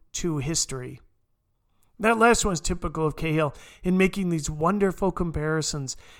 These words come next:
and providing us with insight we hitherto lacked. And one more passage from that book. "Though the poems of Homer and his successors were recorded,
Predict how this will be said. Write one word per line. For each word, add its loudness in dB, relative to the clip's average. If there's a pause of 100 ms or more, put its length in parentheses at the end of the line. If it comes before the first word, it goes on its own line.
and -4
providing 2
us -2
with -2
insight -2 (240)
we 0
hitherto -6
lacked. -10 (560)
And 6
one 6
more 2
passage -4 (260)
from 2
that -2
book. -6 (800)
"Though 6
the 6
poems 4
of 4
Homer 6 (120)
and 2
his 4
successors 0 (100)
were 4
recorded, 2